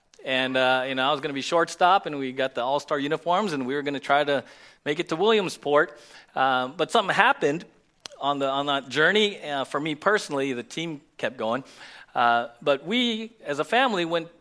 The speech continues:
went to the Philippines. And, uh, I have, I'm th-, number three of four kids. And it was very interesting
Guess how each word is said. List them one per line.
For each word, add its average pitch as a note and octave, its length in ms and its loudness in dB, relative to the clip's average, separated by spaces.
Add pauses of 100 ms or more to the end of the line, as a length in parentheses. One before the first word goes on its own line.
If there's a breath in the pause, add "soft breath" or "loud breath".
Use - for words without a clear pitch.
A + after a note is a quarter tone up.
(100)
went D3 140 -8
to F3+ 60 0
the E3+ 80 -2
Philippines. E3+ 560 -2 (840)
And, A2+ 360 -6
uh, A2+ 300 0
I A2+ 80 -2
have, A2+ 260 -2
I'm G#2+ 160 -8
th-, - 100 -20 (360)
number A#2 200 -12
three C3+ 380 -2
of A2 140 -2
four A#2 260 -10
kids. A#2 380 -8 (600 loud breath)
And D#3+ 100 0
it F3+ 40 2
was F3 100 -2
very D#4+ 240 4
interesting B3 500 -4